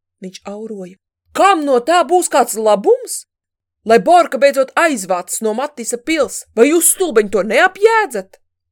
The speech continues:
Vai tam akurāt jānotiek, izlejot asinis tā, lai visi aiziet uz viņu pasauli? Iekams jūs paspēsiet to izdarīt?" Roņa jautāja. "Vai tad citas izejas nav?"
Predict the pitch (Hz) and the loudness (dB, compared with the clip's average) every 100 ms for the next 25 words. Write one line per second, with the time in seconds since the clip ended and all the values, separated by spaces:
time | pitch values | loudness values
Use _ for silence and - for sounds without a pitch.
0 | _ _ _ 208 214 277 269 330 311 247 | _ _ _ -8 -4 -2 -2 -4 -2 -2
1 | 196 226 254 247 190 190 240 220 190 185 | -2 -4 -4 -6 -6 -8 -6 -2 -2 -2
2 | - 269 - - 185 196 - 302 285 208 | -2 -4 -4 -8 -8 -10 -6 -4 -2 -2
3 | 185 254 - - 285 214 156 165 180 254 | -4 -6 -10 -2 -2 -2 -6 -8 -12 -10
4 | 247 214 - 202 214 233 _ _ _ 220 | -10 -10 -8 -6 -8 -10 _ _ _ -4
5 | 233 208 208 202 262 285 - 185 190 190 | -4 -6 -8 -6 -6 -6 -6 -8 -10 -10
6 | 190 175 208 233 415 392 - _ _ _ | -10 -8 -8 -4 -2 -4 -6 _ _ _
7 | _ _ _ 220 220 208 196 208 214 214 | _ _ _ -10 -8 -8 -10 -10 -12 -14
8 | 185 - _ _ _ _ _ _ _ 247 | -20 -20 _ _ _ _ _ _ _ -6
9 | 277 - 339 330 - 302 196 180 190 - | -4 -4 -4 -2 -4 -4 -2 -6 -6 -8
10 | 214 247 | -6 -4